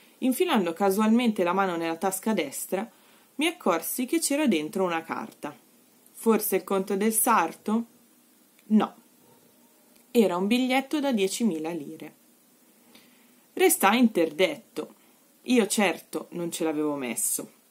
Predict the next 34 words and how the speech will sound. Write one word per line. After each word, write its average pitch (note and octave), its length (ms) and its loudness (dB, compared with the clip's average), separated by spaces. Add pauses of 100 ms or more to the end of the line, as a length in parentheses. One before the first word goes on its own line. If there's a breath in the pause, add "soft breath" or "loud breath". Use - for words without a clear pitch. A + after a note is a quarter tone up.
(680 soft breath)
D'altra G3 400 0
parte G#3 380 2
era E3+ 120 2
assurdo F#3 560 0
pensare E3+ 560 -2
ad E3 100 -4
un E3+ 120 0
regalo E3 420 0
di, D#3+ 240 -4
della E3 320 -4
mia E3 220 -2
donna D#3+ 280 -4
di D3+ 120 -4
servizio, D3+ 800 -6 (360 soft breath)
la D#3+ 140 -2
sola F3+ 340 2
persona F#3 580 0
che, - 260 -6 (120)
dopo D#3+ 280 -6
il G#3 80 -2
sarto, - 680 -6 (340 soft breath)
aveva B3 300 2
avuto A#3+ 300 0
occasione G3 580 0
di F#3+ 80 0
avvicinarsi E3 720 -2
al D3+ 120 -4
vestito. - 720 -8 (1400 soft breath)
O B3 140 2
che C#4 140 2
fosse C#4 320 0
un C#4 100 0
biglietto C4+ 440 0
falso? F3+ 640 -2